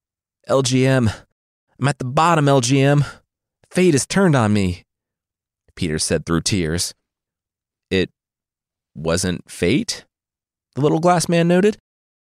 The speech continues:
"It was your terrible wishes and your even worse management of them. Also, stop calling me L G M. I hate it."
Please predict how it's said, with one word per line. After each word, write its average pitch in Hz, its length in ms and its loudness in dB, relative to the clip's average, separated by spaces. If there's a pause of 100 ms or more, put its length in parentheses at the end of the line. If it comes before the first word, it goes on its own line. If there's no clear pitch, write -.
"It 110 120 0
was 101 280 0
your 104 160 4
terrible 117 720 2
wishes 131 400 2
and 95 160 -4
your 95 160 0
even 104 360 -2
worse 98 280 0
management 101 440 -2
of 139 120 0
them. 160 240 2 (640)
Also, 117 400 0
stop - 380 -2
calling 107 340 0
me 92 180 0
L 87 160 -2
G 85 240 -4
M. 80 220 -2 (140)
I 82 140 -4
hate 82 440 -6
it." - 260 -8